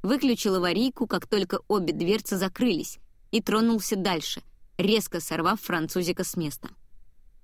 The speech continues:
"Мастер, это мой брат Эш", сказала я, осознав, что без церемоний не обойтись. "А это... наши попутчики".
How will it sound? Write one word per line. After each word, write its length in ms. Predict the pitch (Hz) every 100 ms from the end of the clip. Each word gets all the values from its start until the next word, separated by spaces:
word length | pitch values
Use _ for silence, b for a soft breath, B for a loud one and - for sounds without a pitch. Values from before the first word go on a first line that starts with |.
| - - - - - -
"Мастер, 500 | 240 254 240 - 185 -
это 220 | 233 240
мой 200 | 247 240 220
брат 340 | 240 233 -
Эш", 320 | 233 190 - - - -
сказала 480 | - - 185 190 180
я, 320 | 180 196 247
осознав, 460 | 226 190 175 220 208
что 160 | -
без 160 | 185 175
церемоний 600 | - 190 170 180 247 247
не 200 | 226 165
обойтись. 580 | 175 180 180 - 143 - - - - - - -
"А 100 | 208
это... 580 | 220 311 - 285 277 269 - - - - - - -
наши 380 | 233 226 233 233
попутчики". 640 | 202 - 175 - -